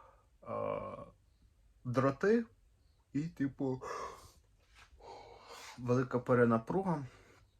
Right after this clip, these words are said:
<clears throat> туди-сюди. Я ж, коротше, по-, виключав усе. І я, конечно, ну, такого я ніколи не бачив, з таким я ніколи не стикався. Все вимкнуто, але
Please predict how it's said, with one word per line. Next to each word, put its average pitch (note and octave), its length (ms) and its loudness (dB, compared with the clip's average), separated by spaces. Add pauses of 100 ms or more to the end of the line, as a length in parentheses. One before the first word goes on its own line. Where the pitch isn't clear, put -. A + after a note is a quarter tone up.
(720)
<clears throat> B2+ 260 6
туди-сюди. F#2 560 -6 (280)
Я A2+ 160 -8
ж, - 100 -8
коротше, G#2 340 -8
по-, - 400 -6
виключав G2 880 -6
усе. D#3+ 300 -6 (1160)
І A2 280 -4
я, G#2+ 240 -4
конечно, F#2 880 -8
ну, G2+ 220 -4
такого B2 440 0
я G#2+ 140 0
ніколи G2+ 540 -6
не F#2 120 -6
бачив, F2+ 360 -8
з - 40 -14
таким - 320 -10
я F#2 60 -6
ніколи F2+ 380 -8
не E2+ 100 -8
стикався. - 600 -10 (680)
Все - 640 2
вимкнуто, B2 1160 -2 (880)
але A2+ 520 6